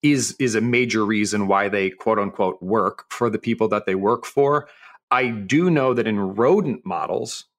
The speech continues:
rodent models, they have proven in rodent models that you can take a rat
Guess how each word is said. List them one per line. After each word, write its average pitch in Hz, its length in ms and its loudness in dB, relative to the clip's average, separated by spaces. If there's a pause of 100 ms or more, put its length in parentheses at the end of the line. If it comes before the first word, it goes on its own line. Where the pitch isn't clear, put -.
(440)
rodent 131 320 2
models, - 540 -8
they 143 140 2
have 156 420 -2
proven - 500 -8
in 120 120 -2
rodent 113 360 2
models 95 400 -2 (300)
that 127 200 0
you 147 80 0
can 139 120 -2
take 131 220 -2
a 120 60 2
rat 101 420 0